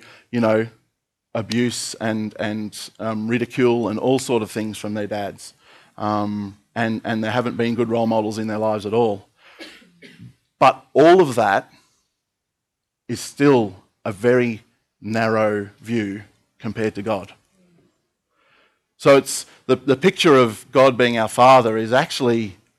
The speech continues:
a simple analogy, um, that God uses, um, don't get me wrong, but it's actually much bigger than what we think of our earthly fathers, and, and, and sometimes we can get a little bit stuck, as in Matthew it says,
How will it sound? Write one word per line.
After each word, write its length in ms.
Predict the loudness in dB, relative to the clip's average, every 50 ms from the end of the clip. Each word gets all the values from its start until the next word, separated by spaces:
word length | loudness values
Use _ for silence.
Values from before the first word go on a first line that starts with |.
| _ _ _ _ _ _ _ _
a 80 | -4 -4
simple 380 | -2 -2 -4 -4 -4 -4 -4
analogy, 640 | -4 -2 0 0 0 0 -2 -4 -6 -6 -6 -6 -8 -12 _ _ _ _ _ _ _ _ _ _ _
um, 300 | -8 -6 -4 -4 -4 -2 -2
that 140 | -2 2
God 200 | 4 4 4 4
uses, 560 | 4 2 0 0 0 -2 -4 -4 -6 -12 -18 _ _ -20 _ -10
um, 220 | -8 -8 -8 -4
don't 180 | -4 -6 -4 -4
get 120 | -8 -8
me 100 | -8 -10
wrong, 360 | -6 -6 -6 -6 -6 -10 -16 _ _ -20 -20 -20 -20 -20 _ _ _
but 320 | -2 2 4 4 4 2 -6 _ _ _
it's 160 | -10 -2 2
actually 300 | 2 2 2 0 -2 0
much 300 | 0 0 0 -2 -8 0
bigger 240 | 2 4 4 6 4
than 120 | 4 2 0
what 160 | -2 -2 0
we 140 | 0 -2 -2
think 220 | -2 -4 -4 -4
of 100 | 0 0
our 200 | 0 2 2 2
earthly 260 | 2 0 0 -4 -8
fathers, 420 | -6 -4 -4 -4 -2 -4 -6 -8 -10
and, 220 | -10 -10 -10 -8
and, 260 | -6 -6 -4 -4 -4 -6
and 140 | -6 -8 -4
sometimes 520 | 0 0 0 0 0 -2 -2 -2 0 -4
we 80 | -6 -6
can 100 | -4 -4
get 100 | -2 -2
a 40 | -2
little 160 | -2 -2 -4
bit 160 | -6 -8 -8
stuck, 340 | -6 2 2 2 2 2 -2
as 240 | -6 -8 -8 -12 -18 _ -8
in 160 | -6 -4 0
Matthew 420 | 0 0 0 0 -4 -6 -4 -4
it 100 | -6 -6
says, 340 | -2 -2 -2 -2 -2 -6 -12